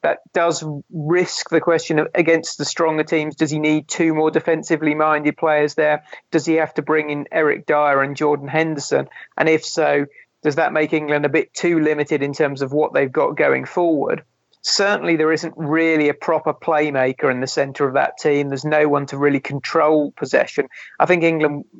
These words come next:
c-, potentially could be quite, could break quite quickly and could be good at the counter-attack,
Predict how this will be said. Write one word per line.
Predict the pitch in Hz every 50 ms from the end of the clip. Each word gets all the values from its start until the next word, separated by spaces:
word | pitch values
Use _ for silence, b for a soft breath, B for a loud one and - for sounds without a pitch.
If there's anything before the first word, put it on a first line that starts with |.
| - - -
c-, | - - -
potentially | - 160 - 175 180 170 160 - 170 151
could | 139 - 143
be | 135 131
quite, | - - 175 165 156 - - -
could | - 156 135 -
break | - 160 160 165 165 -
quite | - - 170 160 - -
quickly | - 170 156 - - 170 156
and | 147 -
could | - 151 131
be | 143
good | 135 - 151 143
at | 139 -
the | 123
counter-attack, | - - 160 160 160 160 - - 151 143 - 165 160 156 -